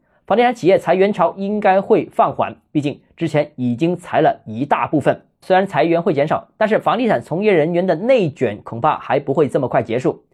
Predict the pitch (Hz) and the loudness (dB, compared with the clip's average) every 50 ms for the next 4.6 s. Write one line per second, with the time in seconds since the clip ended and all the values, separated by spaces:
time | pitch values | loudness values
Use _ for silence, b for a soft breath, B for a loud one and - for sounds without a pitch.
0 | _ _ _ - 151 147 - 143 - - 120 131 165 190 - 131 104 107 147 - | _ _ _ -2 0 0 0 0 0 0 0 0 0 0 -2 -4 -4 -4 -6 -8
1 | - - - 190 160 123 - - 147 120 - - 160 170 160 131 123 131 - _ | -10 -6 -2 -2 -2 -2 -2 -2 -4 -2 0 0 0 0 0 0 -2 -4 -6 _
2 | b b b b b b b - - 175 196 196 - - - _ - 202 190 190 | b b b b b b b -2 0 2 2 2 0 -4 -10 _ 0 2 2 2
3 | 185 185 180 160 - - 147 185 208 196 196 196 196 202 180 170 160 160 - 143 | 2 0 -2 -6 -4 -2 -2 0 0 0 0 2 2 2 2 2 0 0 -4 -6
4 | 156 - 190 - - - 113 131 170 165 120 | -4 -4 -4 -4 -4 -4 0 2 2 2 2